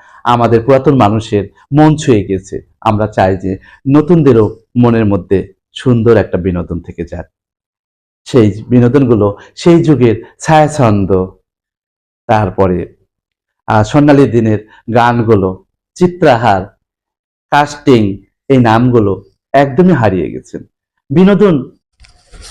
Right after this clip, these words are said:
সেই যুগে আরেকটি সংসার নিয়ে ছবি, খুব সুন্দর সাংসারিক ছবি, দেবর ভাবির একটা সম্পর্ক, কারণ সেই ছবিটার নাম হলো সৎ ভাই। সেখানে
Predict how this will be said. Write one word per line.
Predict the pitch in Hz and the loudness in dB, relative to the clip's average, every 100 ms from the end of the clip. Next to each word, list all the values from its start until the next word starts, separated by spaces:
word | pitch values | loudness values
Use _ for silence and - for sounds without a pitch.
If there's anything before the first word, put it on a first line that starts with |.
| - _ | -20 _
সেই | - - - - - 175 160 | -18 -18 -20 -18 0 4 4
যুগে | 123 127 117 113 113 _ _ _ _ | 4 4 4 2 -2 _ _ _ _
আরেকটি | 120 127 127 - 98 95 - _ _ _ | -2 -2 -4 -2 -2 -2 -12 _ _ _
সংসার | - 147 143 147 135 | -2 2 2 2 2
নিয়ে | 113 101 - | 2 0 0
ছবি, | 104 82 82 - - - - - | -2 -2 -4 -8 -18 -20 -20 -4
খুব | - 92 | -2 -2
সুন্দর | - 110 90 | 0 0 0
সাংসারিক | 92 - 104 - 101 98 | -2 -2 -4 0 -2 -2
ছবি, | - 95 85 - _ _ _ 117 | -6 -6 -6 -12 _ _ _ 0
দেবর | 151 147 147 | 2 4 2
ভাবির | 123 107 98 | 2 2 0
একটা | - 92 | -2 -6
সম্পর্ক, | - 90 87 95 - 90 62 - _ _ _ _ - | -4 -4 -4 -8 -6 -8 -8 -20 _ _ _ _ -4
কারণ | 107 98 90 - | -2 -2 -4 -8
সেই | - | -6
ছবিটার | 98 101 95 98 | -4 -6 -4 -4
নাম | 95 92 87 | -2 -2 -4
হলো | 90 82 - - _ _ _ _ _ _ _ _ - | -6 -8 -10 -18 _ _ _ _ _ _ _ _ -12
সৎ | - 113 101 - | -2 -2 -2 -6
ভাই। | 95 85 - _ _ _ _ _ | -6 -6 -10 _ _ _ _ _
সেখানে | 143 143 143 127 127 | -2 2 2 2 0